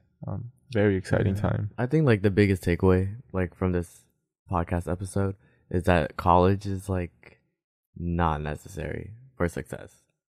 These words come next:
Speaker 2: And it all
Speaker 1: Yeah.
Speaker 2: really depends on your situation and circumstances, um, and what's best for you.
Speaker 1: Mm-hmm.
Speaker 2: So if you don't go to college, that's okay. If you are going to college, that's fine too. Like,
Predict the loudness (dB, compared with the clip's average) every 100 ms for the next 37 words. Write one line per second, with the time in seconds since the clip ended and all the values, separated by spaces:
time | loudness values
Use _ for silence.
0 | _ -2 0 4 4 6 4 4 2 2
1 | 2 0 -4 -6 -12 _ _ -4 0 2
2 | 2 0 2 2 0 -2 -2 -4 -4 -6
3 | -8 -8 -8 -8 -10 -14 _ _ _ _
4 | -18 -8 -4 -2 2 4 4 4 2 2
5 | 2 0 0 -4 -14 _ _ -6 -4 -2
6 | 2 4 4 4 2 2 2 2 4 4
7 | 2 2 0 0 0 2 2 0 _ _
8 | 2 4 6 4 2 2 2 2 2 -2
9 | -4 -6 -2 -2 -2 0 -2 -2 -4 -2
10 | -4 -6